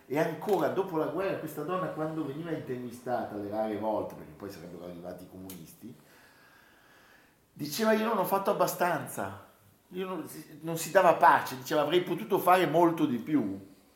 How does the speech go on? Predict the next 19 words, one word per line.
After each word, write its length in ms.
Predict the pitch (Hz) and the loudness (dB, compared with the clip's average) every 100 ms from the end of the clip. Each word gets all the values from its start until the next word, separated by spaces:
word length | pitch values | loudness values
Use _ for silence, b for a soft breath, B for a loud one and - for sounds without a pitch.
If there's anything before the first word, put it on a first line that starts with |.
| _ _ _ _ | _ _ _ _
Eh, 760 | 131 127 120 113 110 101 98 - - | 0 2 2 0 -4 -6 -10 -16 -20
viene 340 | - 135 214 180 | -12 -4 -2 -2
condannata 520 | 131 117 120 - 110 | -2 -2 0 0 2
a 40 | |
morte 400 | 120 175 113 95 | 6 6 6 0
dalla 200 | 90 90 | -8 -8
Gestapo 480 | 90 107 - 87 - | -10 -14 -8 -8 -6
e 40 | 147 | -8
viene 220 | 196 127 | -6 -6
salvata 580 | - 160 139 131 127 147 | -4 -4 0 -2 -2 -4
però 240 | 131 113 | -4 -4
a 40 | - | -4
questo 260 | 120 - | -6 -8
punto 260 | - 107 110 | -8 -10 -6
dalla 240 | 113 101 | -4 -2
rete 320 | 101 143 - | -2 -4 -6
di 160 | 90 90 | -12 -10
resistenza 500 | 87 82 - 101 95 | -12 -14 -14 -14 -14
polacca 680 | - 156 127 - - 113 | -6 -2 -2 -4 -4 -4